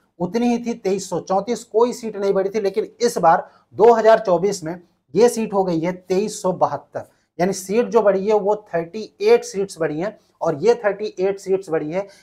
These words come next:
एम्स जम्मू में, जहां पर कि अड़सठ सीट थी, अब वो हंड्रेड हो गई है।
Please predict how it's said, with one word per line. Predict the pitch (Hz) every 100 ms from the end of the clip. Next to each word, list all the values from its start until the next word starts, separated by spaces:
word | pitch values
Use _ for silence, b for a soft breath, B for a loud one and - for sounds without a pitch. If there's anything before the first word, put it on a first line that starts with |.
| _
एम्स | 175 208 196 135 117
जम्मू | 156 170 190
में, | 214 220 B B _
जहां | 160 180
पर | 190 185
कि | 202 202 -
अड़सठ | 165 180 - 233
सीट | - 202 190 214
थी, |
अब | 214 - 190
वो | 156 185 190 B - 170
हंड्रेड | 175 180 165
हो | 139
गई | 117 107
है। | 107